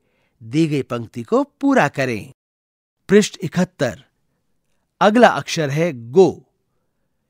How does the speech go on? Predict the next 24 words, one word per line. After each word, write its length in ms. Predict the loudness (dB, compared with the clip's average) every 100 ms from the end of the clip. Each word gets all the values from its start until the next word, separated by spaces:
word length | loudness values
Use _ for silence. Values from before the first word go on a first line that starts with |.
| _
यहां 260 | -2 0 2
पर 300 | 0 -2 -2 -8 _ -20
गो 360 | -14 2 4
अक्षर 460 | 4 0 -6 -2 -2
से 360 | -2 -6 -8 -10 _ _ _
दो 280 | -6 0 2
शब्द 380 | 0 -2 -4 -2
बनाकर 460 | -4 -4 -4 -6 -6
दिखाए 340 | -4 -4 -4
गए 180 | -4 -10
हैं। 180 | -12 -18 _ _ _ _ _ _ _ -8
पहला 340 | -6 0 0
है 280 | 0 -2 -4 -10 _ -20
गोभी 720 | -10 -4 -2 -2 0 -2 -4 _ _ _ _ _ -2
और 180 | -2 -2
दूसरा 460 | -8 -10 -4 -2
है 320 | 0 -2 -4 -10 _ _ _ -18
गोबर। 560 | -4 4 4 4 -4 -12 _ _ _ _ _ _ _ _ _ _ -2
पहला 320 | 2 4 4
चित्र 280 | 2 -2 -4
एक 360 | 0 2 2 -2
गोभी 480 | -4 0 2 2
का 180 | 2 0
है 200 | -2 -8